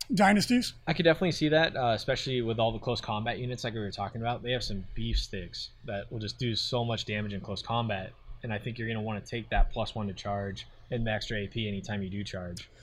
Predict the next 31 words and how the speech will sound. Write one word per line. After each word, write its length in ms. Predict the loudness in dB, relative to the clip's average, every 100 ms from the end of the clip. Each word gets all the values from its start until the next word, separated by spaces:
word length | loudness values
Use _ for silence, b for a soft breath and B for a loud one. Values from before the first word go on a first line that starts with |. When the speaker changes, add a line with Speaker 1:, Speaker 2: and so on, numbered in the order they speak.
| b b
Speaker 1:
Yeah, 200 | 8 10
with, 100 | 10
Speaker 2:
So 60 | 8
Speaker 1:
like, 80 | 8
Wraiths 680 | 6 8 10 8 6 4 4
and 100 | 8
the 20 |
new 320 | 8 8 6 4
melee 380 | 6 8 6 6
destroyers 840 | 4 4 6 8 10 10 8 6
and 80 | 6
all 100 | 6
Speaker 2:
Yeah. 80 | 6
Speaker 1:
that 100 | 4
stuff. 240 | 2 4
I 60 | 4
could 140 | 4
see 120 | 4 6
that. 340 | 6 6 4 -2 B B B
And 120 | 10 12
then 80 |
I, 160 | 12 12
'cause 240 | 12 6 6
I 100 | 10
would 200 | 12 10
personally 340 | 8 6 8 8
wanna 240 | 8 6
take 220 | 6 4
a 20 | 4
detachment 640 | 4 6 6 6 4 6
that 180 | 4 4